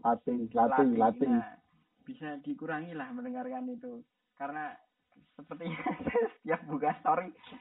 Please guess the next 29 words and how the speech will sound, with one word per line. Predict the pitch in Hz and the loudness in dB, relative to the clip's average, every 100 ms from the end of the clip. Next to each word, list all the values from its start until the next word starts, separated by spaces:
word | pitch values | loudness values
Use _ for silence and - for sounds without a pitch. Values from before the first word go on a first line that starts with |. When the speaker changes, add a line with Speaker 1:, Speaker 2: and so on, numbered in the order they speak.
| 247 | -12
Speaker 2:
isinya | 196 202 180 180 208 | -8 -6 -2 0 2
cuma | 175 165 160 | 2 2 2
itu, | 165 190 | 0 -6
itu, | 185 170 185 | -8 -10 -6
itu, | 170 175 175 | -6 -6 -6
itu, | 165 156 151 | -6 -6 -6
itu, | 147 | -6
itu, | 143 151 220 170 | -6 -6 -4 -2
itu, | 165 165 | -2 -4
itu, | 165 - 160 | -8 -10 -12
itu. | 139 156 143 _ _ - 240 - - - - - | -8 -8 -10 _ _ -18 -18 -16 -6 -6 -6 -8
Tidak | 135 143 143 135 135 | -6 -4 -2 -4 -2
ada | 131 135 | -2 -2
lagu | 135 135 | -2 -4
lain. | 135 131 131 120 120 - - | -4 -2 -4 -4 -8 -10 -6
Mungkin | 143 147 156 131 | -4 -2 -6 -8
bisa | - 127 | -6 -6
diselingi | 131 123 131 127 135 269 135 135 131 | -4 -8 -8 -8 -6 -8 -8 -10 -12
dengan | 120 120 117 117 - _ _ _ - | -10 -8 -8 -10 -18 _ _ _ -12
Tresno | 247 - 277 269 | -10 -6 -4 0
Waranggono | 269 277 269 127 143 151 160 | 0 0 -2 -4 -4 -4 -6
bisa. | 254 233 147 151 160 160 165 _ _ _ _ _ _ _ _ _ _ _ | -6 -6 -4 -4 -6 -10 -18 _ _ _ _ _ _ _ _ _ _ _
Speaker 1:
Terus, | - 247 254 240 | 0 4 4 2
Speaker 2:
Hidro. | - - | 0 2
Speaker 1:
apa | 156 165 175 185 | 2 2 -2 -6
sih? | 170 | -4
Apa | 180 202 196 | -4 -2 -4
sih? | 170 185 185 _ _ | -4 -4 -6 _ _
Speaker 2:
Gala-gala. | 143 135 147 - 147 139 151 175 | -4 2 2 2 0 4 4 4